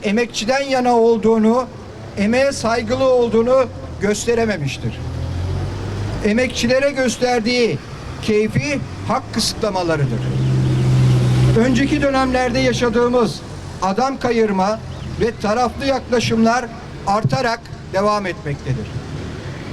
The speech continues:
Alacaklarının tamamını alan torpilli müdürler ve memurlar da vardır. Şeffaflık olmadığı gibi emekçilerin sorunlarını dile,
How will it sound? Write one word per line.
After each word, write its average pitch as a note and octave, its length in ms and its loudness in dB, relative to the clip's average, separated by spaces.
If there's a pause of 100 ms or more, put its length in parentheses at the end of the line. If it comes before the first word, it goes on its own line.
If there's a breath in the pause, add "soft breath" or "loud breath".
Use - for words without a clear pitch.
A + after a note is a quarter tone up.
(580)
Alacaklarının B3+ 840 0
tamamını B3+ 640 0
alan A3+ 320 2 (640)
torpilli A#3 500 2
müdürler B3+ 500 2
ve A3+ 120 4
memurlar A3 600 4
da G3 120 0
vardır. C#3 320 0 (680)
Şeffaflık A3+ 680 0
olmadığı A#3+ 520 2
gibi F#3+ 400 0 (480)
emekçilerin A#3 680 0
sorunlarını A#3 720 2
dile, G#3+ 280 2